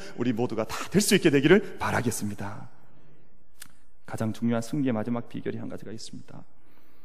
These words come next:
하나님께서 참 이해되지 않는 것 한 가지, 너희가 그 무력한 제사장들을 앞에 세우고 그들에게 언약궤를 메우고 길을 걸어가게 하라. 이스라엘 전투의 한복판에는 언제나 언약궤가 함께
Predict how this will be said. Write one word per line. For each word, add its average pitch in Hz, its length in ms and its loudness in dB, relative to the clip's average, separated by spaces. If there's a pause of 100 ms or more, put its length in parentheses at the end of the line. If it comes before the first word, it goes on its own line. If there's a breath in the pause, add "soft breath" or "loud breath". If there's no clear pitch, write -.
(840)
하나님께서 120 800 -6 (420)
참 170 240 -6
이해되지 151 400 -4
않는 120 160 -6
것 117 180 -8
한 113 80 -8
가지, 110 240 -8
너희가 120 480 -8 (1120)
그 - 120 0
무력한 190 600 6
제사장들을 147 640 -2
앞에 123 220 -6
세우고 113 380 -6
그들에게 147 460 -4
언약궤를 160 520 -4
메우고 147 420 -6
길을 117 240 -8
걸어가게 110 400 -8
하라. - 440 -8 (1600)
이스라엘 143 360 0
전투의 139 300 -6
한복판에는 120 480 -6
언제나 113 420 -6
언약궤가 117 960 -6
함께 104 640 -8